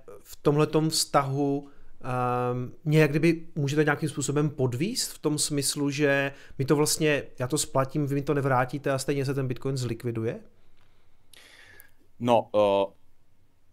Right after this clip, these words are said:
Speaker 2: môžeme podpísať transakciu, ktorá, ktorá ten Bitcoin pošle na likvidáciu.
Speaker 1: Mhm.
Speaker 2: A to samozrejme spraviť môžeme. Teoreticky to môžeme spraviť pre tvoj kontrakt alebo aj pre nejaké iné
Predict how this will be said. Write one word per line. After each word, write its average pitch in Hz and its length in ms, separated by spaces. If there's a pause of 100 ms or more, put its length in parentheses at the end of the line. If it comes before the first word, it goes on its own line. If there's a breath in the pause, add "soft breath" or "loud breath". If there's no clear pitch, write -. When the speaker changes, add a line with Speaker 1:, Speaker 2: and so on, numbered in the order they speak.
(1300)
Speaker 2:
môžeme 151 560
podpísať 160 560
transakciu, 107 640
ktorá, 127 320
ktorá 123 480
ten 117 80
Bitcoin 110 280
pošle 113 280
na 98 80
likvidáciu. 92 640 (480)
Speaker 1:
Mhm. 139 300 (420)
Speaker 2:
A 95 400 (880)
to 151 240
samozrejme 127 400
spraviť 110 400
môžeme. 85 400 (160)
Teoreticky 131 800
to 120 160
môžeme 117 160
spraviť 110 320
pre 123 80
tvoj 123 240
kontrakt 107 320
alebo 101 240
aj 95 160
pre 98 80
nejaké 92 400
iné 90 160